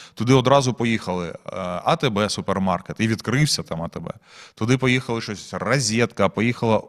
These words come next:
Укрпошта, е, Нова пошта. Це дуже важливо, це підвищує лояльність. Тому, будь ласка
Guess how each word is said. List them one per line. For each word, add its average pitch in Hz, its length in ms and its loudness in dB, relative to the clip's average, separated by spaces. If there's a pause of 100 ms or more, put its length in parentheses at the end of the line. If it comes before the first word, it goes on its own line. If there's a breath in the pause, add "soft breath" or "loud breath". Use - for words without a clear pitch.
(100)
Укрпошта, 123 1040 2 (720)
е, 92 40 -4
Нова 113 380 4
пошта. - 380 -8
Це - 140 -6
дуже 170 240 4
важливо, 135 400 4
це - 140 -2
підвищує 127 540 0
лояльність. 107 760 -2 (140)
Тому, 131 240 6
будь 135 260 8
ласка 101 640 4